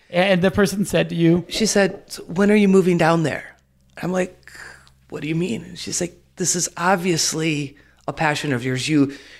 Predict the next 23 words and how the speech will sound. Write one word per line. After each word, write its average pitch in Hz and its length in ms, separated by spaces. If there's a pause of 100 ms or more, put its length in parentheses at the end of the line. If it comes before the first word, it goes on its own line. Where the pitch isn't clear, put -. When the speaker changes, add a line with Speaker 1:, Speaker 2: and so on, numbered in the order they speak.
(120)
Speaker 2:
you 165 120
sparkle 175 580
and 165 140
glow 151 260
when 147 140
you 135 100
talk 135 320
about 113 320
this." - 500
And - 200 (160)
I - 40
was 135 120
like, - 160
"Well, 233 280 (920)
I 127 120
don't 135 180
know. 269 400
That's 123 280
a 156 40
good 180 220
question." 277 560 (160)
<laughs> - 240 (420)
And, 175 540